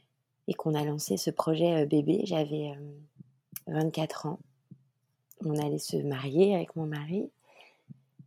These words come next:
Et, euh, étant jeune, je me suis dit que ça allait arriver vite. Et finalement, euh,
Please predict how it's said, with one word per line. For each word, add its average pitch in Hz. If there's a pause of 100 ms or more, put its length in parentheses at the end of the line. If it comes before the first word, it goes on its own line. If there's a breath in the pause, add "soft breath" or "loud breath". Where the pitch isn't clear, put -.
(220)
Et, 175
euh, 160
étant 151
jeune, 190
je 170
me 160
suis -
dit 143
que - (640)
ça -
allait 160
arriver 170
vite. - (2000 loud breath)
Et 190
finalement, 165
euh, 151